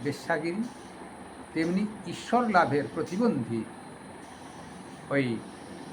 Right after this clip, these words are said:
মকদ্দমা জেতানো, ব্যারাম ভালো করা, জলের উপর দিয়ে হেঁটে যাওয়া ইত্যাদি ইত্যাদি, অর্থাৎ সিদ্ধাই লাভ করা,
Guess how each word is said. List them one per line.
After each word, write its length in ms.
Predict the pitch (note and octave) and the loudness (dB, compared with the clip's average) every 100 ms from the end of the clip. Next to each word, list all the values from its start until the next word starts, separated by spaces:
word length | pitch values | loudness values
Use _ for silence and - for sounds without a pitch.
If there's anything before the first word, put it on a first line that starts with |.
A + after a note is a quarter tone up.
| - - - - - - - - - - | -12 -12 -14 -14 -14 -14 -14 -14 -14 -4
মকদ্দমা 540 | C#3 - G3+ F#3 G3 G3 | 0 4 4 4 6 6
জেতানো, 520 | F#3+ F#3 G#3 A3+ C4 - - - - | 6 6 6 8 4 0 -12 -14 -8
ব্যারাম 380 | A#2+ D3 E3+ F#3 | 2 8 8 6
ভালো 220 | C#3 E3+ F3+ | 4 4 6
করা, 320 | F3+ F#3+ G#3+ - - - - - - - A#2+ A#2 | 8 8 6 -4 -14 -14 -14 -14 -14 -12 -8 4
জলের 300 | D3 D3 D3+ | 6 6 4
উপর 220 | C#3+ D#3 C3+ | 2 0 0
দিয়ে 120 | D#3+ | 0
হেঁটে 280 | B2 B2 C#3+ | 0 0 0
যাওয়া 240 | C3+ C3+ D#3 | 2 2 2
ইত্যাদি 480 | D#3 - C3+ A#2 | -2 0 0 0
ইত্যাদি, 580 | A#2 A2 - A2 D3+ C4+ C#4+ - - - - - - | -4 -6 -6 -2 4 4 2 -10 -14 -14 -14 -12 -10
অর্থাৎ 320 | - F#3+ A#3+ - - | -2 0 0 -2 -6
সিদ্ধাই 420 | C#3 A#2 - A2+ | -6 -6 -4 -4
লাভ 360 | F#2+ - - - | -4 -10 -10 -10
করা, 180 | - | -8